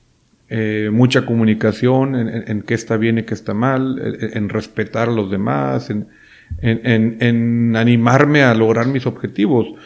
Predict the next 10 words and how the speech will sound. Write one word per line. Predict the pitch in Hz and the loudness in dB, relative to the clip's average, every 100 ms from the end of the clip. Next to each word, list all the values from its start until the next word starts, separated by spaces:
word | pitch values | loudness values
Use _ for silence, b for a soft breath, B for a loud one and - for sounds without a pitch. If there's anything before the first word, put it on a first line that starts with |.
| B B | B B
Tú | 135 | 0
hace | 143 156 | 4 4
rato | 147 156 | 2 4
decías, | 131 - 151 117 - | 2 4 2 2 0
este, | 120 - - 110 104 101 - - _ _ b b b b _ | -4 -4 -4 -2 0 -2 -6 -20 _ _ b b b b _
¿cómo, | - 135 160 165 - | 2 4 4 2 0
cómo | 139 143 160 | 0 2 2
la | 147 | 2
juventud | 135 120 120 113 139 127 | 0 2 2 2 -2 -2
pudiera, | - 131 131 135 135 107 90 | 0 2 2 2 0 0 -8